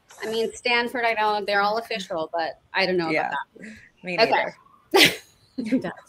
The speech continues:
Speaker 2: I'm not buying that one. <laughs>
Speaker 1: I'm not buying that one. I'm not buying it. I believe what I wanna believe.
Speaker 2: <laughs> Right.
Speaker 1: Um, okay. So,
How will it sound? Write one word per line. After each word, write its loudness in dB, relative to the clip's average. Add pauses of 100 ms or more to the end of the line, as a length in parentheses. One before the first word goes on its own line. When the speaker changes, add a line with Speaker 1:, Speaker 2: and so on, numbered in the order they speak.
(220)
Speaker 2:
I'm 4
not 6
buying 6
that 2
one. 2 (160)
<laughs> -4
Speaker 1:
I'm 12
not 10
buying 4
that -6
one. -14 (160)
I'm 4
not 10
buying 10
it. 0 (120)
I 8
believe 0
what 0
I 2
wanna 2
believe. -2 (260)
Speaker 2:
<laughs> -18
Right. 10
Speaker 1:
Um, -4 (380)
okay. 2 (640)
So, 6